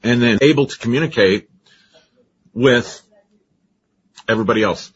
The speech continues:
Why am I talking about this? Why am I talking about this? Because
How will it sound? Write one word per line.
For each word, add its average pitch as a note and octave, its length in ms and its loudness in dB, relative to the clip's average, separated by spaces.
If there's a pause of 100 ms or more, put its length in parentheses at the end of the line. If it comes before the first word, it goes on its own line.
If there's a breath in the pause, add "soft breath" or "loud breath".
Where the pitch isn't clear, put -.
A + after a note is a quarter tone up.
(760 soft breath)
Why D3 640 2
am F3+ 80 2
I E3 80 0
talking A#2 240 -4
about F2 140 -2
this? - 160 -12
Why B2 100 0
am C3 80 -2
I A#2+ 60 -2
talking G#2 180 -6
about E2 140 -6
this? - 200 -14 (420 loud breath)
Because C3 840 0